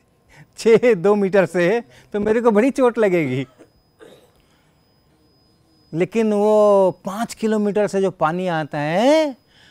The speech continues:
उसके अंदर में बच्चे खूब नाचते कूदते हैं, गली के अंदर में खेलते हैं।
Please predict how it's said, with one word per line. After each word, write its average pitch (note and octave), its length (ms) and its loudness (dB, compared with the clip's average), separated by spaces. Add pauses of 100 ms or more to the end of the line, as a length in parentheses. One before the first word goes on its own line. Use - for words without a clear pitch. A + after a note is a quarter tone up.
(140)
उसके E3 280 -10
अंदर F3 240 -8
में F3+ 180 -8
बच्चे E3 300 -8
खूब F#3 380 0
नाचते E3 580 -4
कूदते E3+ 480 -6
हैं, G3 440 -2 (300)
गली D#3+ 240 0
के F3+ 120 -6
अंदर D#3+ 300 -4
में G3 180 -4
खेलते D#3+ 500 -6
हैं। A#3 400 2